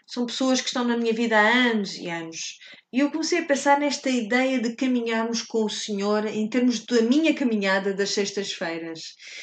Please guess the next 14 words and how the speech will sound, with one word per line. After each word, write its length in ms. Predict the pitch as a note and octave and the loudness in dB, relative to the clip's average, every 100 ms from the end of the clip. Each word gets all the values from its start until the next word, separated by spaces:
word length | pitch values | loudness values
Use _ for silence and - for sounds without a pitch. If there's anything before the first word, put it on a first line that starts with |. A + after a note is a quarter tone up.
| - | -8
E 60 | A#3 | 0
no 160 | C4 D4 | 4 6
Antigo 340 | D4+ E4 D#4+ | 6 4 4
Testamento 720 | - - A#3+ A3 A3 A3 G#3+ | -2 0 0 0 0 -2 -4
nós 460 | G#3 G3+ G3+ G3+ - | -2 0 0 -2 -4
ouvimos 420 | - G#3 A3 G#3 | -4 -2 -2 -2
falar 360 | - G3 F#3+ F#3+ | 0 2 2 0
em 200 | F#3 F3 | -4 0
duas 300 | B3 C4+ - | 2 2 -2
pessoas 400 | - G#3+ G3+ G3+ | -4 0 0 -2
que 100 | - | -4
são 160 | G#3 | -4
descritas 540 | G3+ - G3+ G#3 G#3 - | -4 -4 -4 -2 -2 -4
como, 520 | - G#3+ G#3+ G#3+ | 2 2 2 0